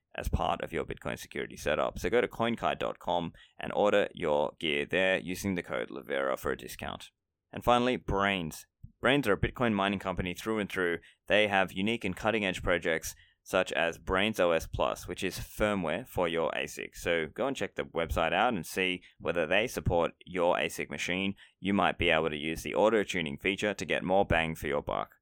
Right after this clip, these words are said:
They also operate Slush Pool, which was the first mining pool. They've mined over one point two five million Bitcoins. They offer a range of features like the ability to change how your payouts work. They've got dark mode.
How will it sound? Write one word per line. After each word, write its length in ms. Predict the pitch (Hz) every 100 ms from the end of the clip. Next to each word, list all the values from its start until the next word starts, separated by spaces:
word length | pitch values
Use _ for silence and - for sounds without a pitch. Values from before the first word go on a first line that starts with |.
| _ _ -
They 140 | 90
also 380 | - 143 143 95
operate 440 | 69 - 76 -
Slush 380 | - 85 87 -
Pool, 280 | 76 57 50
which 180 | 71 -
was 280 | 85 - -
the 200 | 90 95
first 440 | - 85 71 - -
mining 360 | 64 73 73
pool. 340 | 73 65 57 - _ _
They've 200 | - 85
mined 280 | 80 76 73
over 200 | - 76
one 280 | 71 87 120
point 200 | 117 107
two 140 | 92
five 340 | - 82 76 -
million 460 | 82 104 107 87
Bitcoins. 560 | 76 69 - 76 76 -
They 120 | 65
offer 300 | 58 85 76
a 80 | 65
range 260 | 80 98 85
of 100 | -
features 500 | 71 69 69 65 57
like 300 | 53 53 _ - -
the 80 | 80
ability 420 | 73 71 71 73
to 100 | 65
change 340 | - 82 76
how 140 | - 71
your 160 | 60
payouts 520 | - 85 85 82 80 -
work. 420 | 76 76 76 - - -
They've 140 | 82
got 180 | 90 73
dark 260 | 90 95 -
mode. 340 | 104 104 104